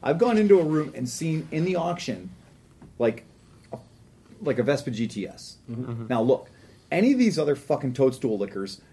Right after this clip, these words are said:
Speaker 1: is gonna buy this thing because it's, "That's Vespa. People pay too much for 'em. I don't sell Vespa. Ha!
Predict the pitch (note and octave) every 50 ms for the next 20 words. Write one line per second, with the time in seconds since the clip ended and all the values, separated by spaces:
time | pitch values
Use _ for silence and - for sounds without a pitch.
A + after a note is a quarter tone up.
0 | _ _ C3 B2 - D3 C#3+ C3+ A#2 - C#3 C#3 D#3 F3 F3+ F3 D3+ - - -
1 | C#3+ B2+ B2 B2 B2 B2+ B2 - - - _ _ _ - - C#3 C3+ - D3 C3+
2 | C3 C3 C3+ B2+ B2 - - - - _ _ _ _ _ - A#3 B3+ C#4 - -
3 | D#3+ D#3+ B3+ D#4+ D#4+ - - - C#3+ C3 C3+ D3 F3+ A#3 A3 - C#4 D4+ - B3+
4 | F#3+ A#3 C#4 C4 - C#4 C#4+ D#4 E4 D#4+ D#4+ - - A3 F3+ D#3+ D#3 B3 D#4+ D4
5 | G3+ - - - A3+ C#4+ D#4 E4 F4+ E4+ A#3+ - - - C3+ C3 A3 D4+ F#4+ G4
6 | F#4 E4 D#4+ E4 E4 -